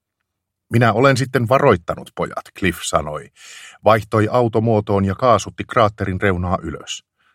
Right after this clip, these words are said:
"Täältä tullaan panemaan teihin parit kolhut." Cliff vaihtoi takaisin robottimuotoon ja syöksyi hyökkäykseen. Klang!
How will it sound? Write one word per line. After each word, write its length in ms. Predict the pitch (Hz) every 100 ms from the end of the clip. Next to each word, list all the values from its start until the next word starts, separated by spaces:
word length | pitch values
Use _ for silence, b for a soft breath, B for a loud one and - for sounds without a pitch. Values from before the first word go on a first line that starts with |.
| _
"Täältä 460 | 123 127 120 113 110
tullaan 600 | 180 196 120 85 76 76
panemaan 460 | - 101 87 90 87
teihin 380 | 104 98 92 85
parit 280 | 123 110 -
kolhut." 640 | - 151 87 - - - - _ _ _ _ _ B B B -
Cliff 200 | 170 170 -
vaihtoi 360 | 139 117 131 127
takaisin 500 | 156 151 131 131 123
robottimuotoon 920 | 131 107 87 85 78 73 - 69 69
ja 120 | 71
syöksyi 560 | - 143 131 - 123 98
hyökkäykseen. 840 | 87 69 - 71 - - - - _ _ -
Klang! 460 | 117 95 69 62